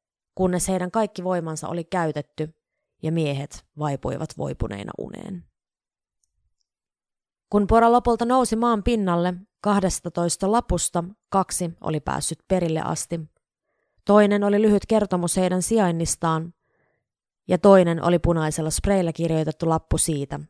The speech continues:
että he kaikki olivat edelleen elossa. Maan pinnalla kaksi viikkoa poranneet miehet tippuivat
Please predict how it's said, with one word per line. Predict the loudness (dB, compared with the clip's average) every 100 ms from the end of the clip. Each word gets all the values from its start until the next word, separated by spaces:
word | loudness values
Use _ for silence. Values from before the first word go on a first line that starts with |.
| _
että | -10 -10 -8
he | -8
kaikki | -6 -6 -6 -6
olivat | -6 -8
edelleen | -8 -8 -8 -8 -10
elossa. | -10 -6 -4 -4 -6 _ _ _ _ _ _ _ _ _ _ _ _ _ _ _
Maan | 6 8 8
pinnalla | 4 4 2 2 0 -4 -4
kaksi | -2 0 0
viikkoa | -2 0 0 4
poranneet | 4 2 0 -2 -2
miehet | 0 0 -2 -2
tippuivat | -4 2 2 2